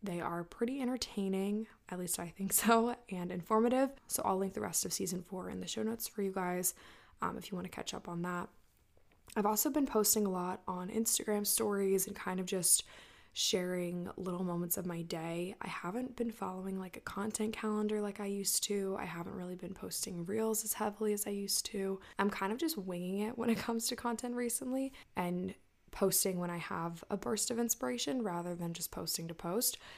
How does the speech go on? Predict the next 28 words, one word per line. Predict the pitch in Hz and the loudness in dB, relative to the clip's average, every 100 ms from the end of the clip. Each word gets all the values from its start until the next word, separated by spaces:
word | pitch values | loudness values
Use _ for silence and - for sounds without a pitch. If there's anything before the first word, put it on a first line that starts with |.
| - - | -18 -8
So | - | -4
that's | 170 | -2
kind | - 170 | -4 -4
of | 170 | -4
been, | 180 | -4
like, | 180 - | -6 -6
my | - | -8
content | - 180 - 190 - | -8 -8 -6 -8 -6
philosophy | 190 180 - 180 | -6 -4 -6 -6
recently. | 180 170 - 254 262 294 294 - | -6 -4 -2 0 0 0 -2 -2
And | 202 | -2
same | 190 190 | 2 0
kind | 190 269 | 0 0
of | 247 | 2
goes | 196 | 2
with | 196 | 0
the | 185 | -2
podcast | - 170 - 165 - | -6 -8 -6 -2 0
too. | - 170 | 2 0
Like, | 165 165 | -6 -6
if | 175 | -6
I'm | 175 180 | -4 -2
not | 175 170 202 | -2 -4 -4
really | 190 180 | -4 -4
feeling | - - 180 175 175 180 | -6 -6 -4 -2 -2 -2
super | - - 196 175 | 0 0 0 -4
pumped | - 170 170 | -4 -6 -6
or | - | -8